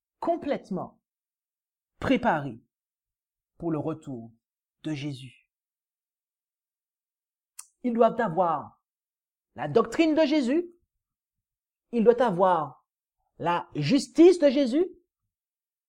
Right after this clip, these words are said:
et ils doivent avoir la même implication dans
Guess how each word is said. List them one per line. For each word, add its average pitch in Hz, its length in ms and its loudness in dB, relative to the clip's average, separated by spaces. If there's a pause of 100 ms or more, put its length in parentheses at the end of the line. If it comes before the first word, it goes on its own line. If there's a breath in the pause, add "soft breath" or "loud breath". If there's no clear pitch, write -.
(1300)
et 165 340 -2 (800)
ils 196 140 -6
doivent 202 240 2
avoir 175 280 2
la 151 120 2
même 185 160 -2
implication 165 800 -6 (1080)
dans 139 500 -10